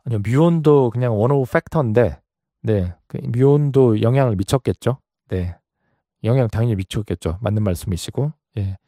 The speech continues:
요게 이제 여러 개가 섞여 있는데 뮤온 클립 옵티마이저와 이런 걸 썼을 때 한 번도, 보통의 경우는 저희 라마 모델 카드에서도 봤지만 하다가 죽기도 하고 그냥 로스가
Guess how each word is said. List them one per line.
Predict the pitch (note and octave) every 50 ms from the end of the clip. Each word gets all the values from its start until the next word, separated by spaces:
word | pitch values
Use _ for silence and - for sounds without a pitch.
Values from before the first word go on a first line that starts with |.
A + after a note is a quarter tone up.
| _ _ _ _ _ _ _ _ _ _ -
요게 | A2 A2 A2 C3 C3 B2 A#2 G#2+ G2+
이제 | G2+ - G#2+
여러 | G2 G2 G#2 B2
개가 | A#2+ B2 G#2+ G#2
섞여 | - D#3 - - D#3+ D3
있는데 | B2 G#2 F#2+ F#2 G2+ C3 D3 E3 F3 E3+ _ _ _ _ _ _ _ _ -
뮤온 | A#2 A#2 B2+ C#3 D3+ D3+ D3+ D3+
클립 | D3 - - E3 D#3+ C3
옵티마이저와 | B2+ A#2+ - - - C#3+ C3+ C3 C3 A#2 B2+ A#2 A2+ A2 G#2
이런 | G2+ G#2 G#2+
걸 | A2 G2+
썼을 | - C#3 C3+ - - A#2+
때 | G#2+ - - D3 D#3 F3 E3+ - _ _ _ _ _ _ _ _
한 | _ - - F#3 F#3 F3+
번도, | F#3 F3+ E3+ D#3+ C#3 C#3 A#2 G#2
보통의 | - - - A#2 - - - F#3 F#3 F3 C#3
경우는 | B2 A2 A2 A2+ A2+ A2+ G#2+ G#2 G#2 G2+ F#2 F2+ -
저희 | - G#2+ G2+ G2 F#2+ F#2+ G2
라마 | G2+ G2+ G#2 G#2+ A#2+ C3 C3+ C3 B2+ B2 B2 A#2 A2 G#2 F#2+ - _ _ _ _ _ _ _ _
모델 | - A#2 A#2 C3 C3 C3
카드에서도 | - - B2+ A#2+ B2 A#2 - - - - G2+
봤지만 | - G2 F#2+ - - - A#2+ G#2+ G2+ F#2+ F#2 F2 - _ _ _ _ _ _ _
하다가 | - - F3+ F3+ F3 D3+ C#3+ B2+
죽기도 | - - C3+ - _ - - C#3 C3+ B2+
하고 | G2+ G#2+ G2+ F#2+ - G#2 F#2+ F#2 F2+ F2+ F#2+ G2
그냥 | G#2+ G2+ G2 - - -
로스가 | A2 A#2 B2+ A#2+ - - - - C3 A#2 A2 G#2+ G2+ - G#2 G#2 G#2 G2+ F#2+ F#2